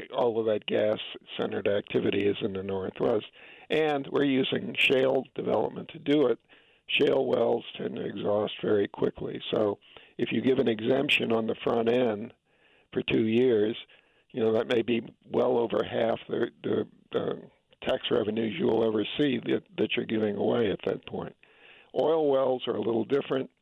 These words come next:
Uh, while there are sh-, shale oil wells, we don't have any here in Louisiana.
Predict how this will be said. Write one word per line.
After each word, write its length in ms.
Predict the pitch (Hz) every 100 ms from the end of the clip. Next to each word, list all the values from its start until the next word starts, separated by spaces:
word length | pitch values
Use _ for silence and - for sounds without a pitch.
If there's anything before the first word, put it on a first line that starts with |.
| _ _ _ _ _ _ _ -
Uh, 300 | 107 104 92 87 - -
while 180 | 120
there 240 | 113 110 -
are 260 | 123 123 120
sh-, 320 | - - 135 -
shale 340 | 135 120 120
oil 300 | - 113 110
wells, 320 | 107 104 104 104
we 100 | 123
don't 240 | 110 107
have 280 | 113 120 120
any 180 | 107 101
here 240 | 101 104
in 100 | 98
Louisiana. 680 | 101 98 110 113 101 98 113